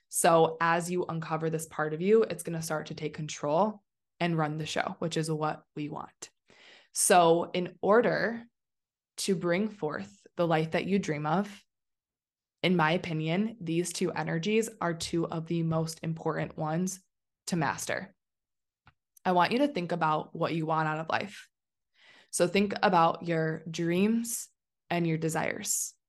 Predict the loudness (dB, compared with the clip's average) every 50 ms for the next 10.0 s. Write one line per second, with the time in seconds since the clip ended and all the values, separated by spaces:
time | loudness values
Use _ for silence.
0 | _ -6 -4 -2 -2 0 0 0 -2 -4 -6 -8 -10 -10 -10 -10 -10 -4 2 4
1 | 6 6 6 4 2 -4 -16 -20 _ _ _ _ _ _ _ _ -20 -20 _ _
2 | _ _ -2 -2 -2 0 0 0 2 2 2 2 2 0 -2 -8 -6 -2 0 2
3 | 2 2 2 0 0 -2 -4 -6 -12 -16 _ -10 -8 -6 -2 2 4 4 4 4
4 | 2 2 4 4 4 4 2 2 0 -2 -2 -4 -4 -4 -4 -4 -2 -2 -4 -4
5 | -6 -6 -8 -8 -8 -8 -8 -4 0 2 2 4 2 2 0 -2 -4 -6 -6 -4
6 | -2 2 2 2 2 0 0 0 2 2 2 0 0 -2 -4 -4 -4 -2 -2 -2
7 | -2 -2 -2 -4 -6 -8 _ _ _ _ _ _ _ _ _ _ _ _ _ _
8 | _ _ -2 0 2 4 4 4 4 4 4 4 2 2 2 0 -2 -2 -2 -4
9 | -4 -4 -2 0 0 0 0 0 -2 -4 -4 -6 -6 -6 -6 -6 -6 -8 -10